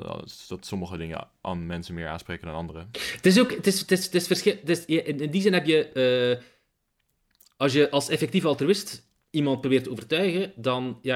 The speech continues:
Speaker 2: je, je, je hebt eigenlijk, ik ga een beetje kort door de bocht, twee profielen. Je hebt de mensen die, eh, die al aan liefdadigheid doen, die al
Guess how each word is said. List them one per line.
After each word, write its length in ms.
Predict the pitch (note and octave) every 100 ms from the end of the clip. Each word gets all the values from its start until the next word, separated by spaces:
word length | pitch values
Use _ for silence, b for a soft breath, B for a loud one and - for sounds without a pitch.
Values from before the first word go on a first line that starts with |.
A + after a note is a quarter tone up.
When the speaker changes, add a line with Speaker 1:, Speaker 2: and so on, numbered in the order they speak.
| -
Speaker 2:
je, 100 | C3 -
je, 220 | B2+ -
je 80 | C3+
hebt 200 | C#3 -
eigenlijk, 340 | C#3+ D#3+ D#3+
ik 60 | -
ga 80 | C3
een 60 |
beetje 180 | B2 B2
kort 140 | C#3+ C#3
door 100 | A#2+
de 60 |
bocht, 200 | A#2+ -
twee 200 | C3 C#3+
profielen. 480 | C#3 A#2 C3 A2 E2+
Je 60 | B2
hebt 120 | A#2+
de 60 |
mensen 360 | A#2+ B2+ C3 A2+
die, 360 | G#2+ G#2+ G#2 _ _ _ _ -
eh, 640 | A2+ G#2+ G#2+ G#2+ G#2 G#2 F#2+ - -
die 260 | A2 A#2+
al 300 | A2 A2 - _ _ _
aan 180 | - A2+
liefdadigheid 640 | A2+ G2+ A2 A2+ A2 G2 -
doen, 220 | F#3 C4+ _ _
die 140 | - A2+
al 400 | G2 F#2+ F#2